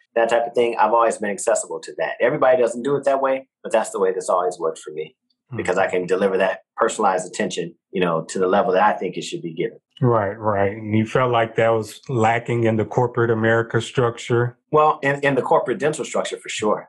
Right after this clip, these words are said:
Speaker 1: because, you know, you, you don't, you don't feel that invested when you work for the company,
Speaker 2: Mm-hmm.
Speaker 1: you know?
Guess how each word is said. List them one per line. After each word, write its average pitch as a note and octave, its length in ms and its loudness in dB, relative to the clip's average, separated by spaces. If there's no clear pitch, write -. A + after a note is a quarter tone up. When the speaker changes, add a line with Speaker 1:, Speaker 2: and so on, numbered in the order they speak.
Speaker 1:
because, G2 440 0
you A2+ 120 2
know, G2 120 4
you, G#2 240 -2
you - 140 0
don't, F#3+ 240 2
you E3+ 100 -2
don't D3 180 2
feel D3 240 2
that B2+ 180 4
invested G2+ 580 -2
when F#2 160 -10
you F#2+ 100 -10
work F#2 160 -4
for F#2 120 -4
the F2 80 -4
company, - 340 -8
Speaker 2:
Mm-hmm. G2+ 120 -10
Speaker 1:
you G#2+ 100 0
know? F2+ 260 0